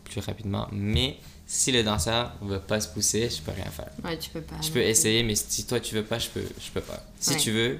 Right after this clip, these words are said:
Speaker 1: je peux t'aider. Sinon,
Speaker 2: Ouais.
Speaker 1: je peux pas.
Speaker 2: Ouais,
Speaker 1: Fait
Speaker 2: tu
Speaker 1: que
Speaker 2: peux pas non plus faire,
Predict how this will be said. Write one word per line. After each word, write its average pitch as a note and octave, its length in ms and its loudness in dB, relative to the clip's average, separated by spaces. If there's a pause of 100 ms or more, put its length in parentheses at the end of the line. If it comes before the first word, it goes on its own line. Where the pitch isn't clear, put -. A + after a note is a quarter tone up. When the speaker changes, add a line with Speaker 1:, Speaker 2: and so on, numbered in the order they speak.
(120)
Speaker 1:
je - 120 -4
peux - 100 0
t'aider. - 260 -2 (380)
Sinon, - 260 -4
Speaker 2:
Ouais. A#2+ 60 -4
Speaker 1:
je - 80 -10
peux - 80 -10
pas. - 120 -10 (520)
Speaker 2:
Ouais, - 60 -10 (100)
Speaker 1:
Fait - 60 -4
Speaker 2:
tu - 40 -4
Speaker 1:
que - 60 -8
Speaker 2:
peux F3+ 80 -4
pas E3+ 360 2
non E3 140 -4
plus E3 240 -10
faire, - 260 -8